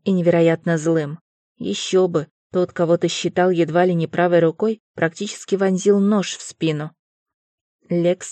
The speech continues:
смотрел только на меня. «Ты убивал!»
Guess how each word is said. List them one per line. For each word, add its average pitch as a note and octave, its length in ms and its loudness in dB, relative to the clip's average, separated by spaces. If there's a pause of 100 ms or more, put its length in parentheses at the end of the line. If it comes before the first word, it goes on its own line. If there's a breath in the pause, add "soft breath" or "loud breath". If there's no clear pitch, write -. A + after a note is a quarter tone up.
смотрел F3 480 -2
только E3+ 380 -2
на F3 60 -2
меня. E3+ 400 -4 (720)
«Ты G#3+ 240 2
убивал!» G#3+ 680 0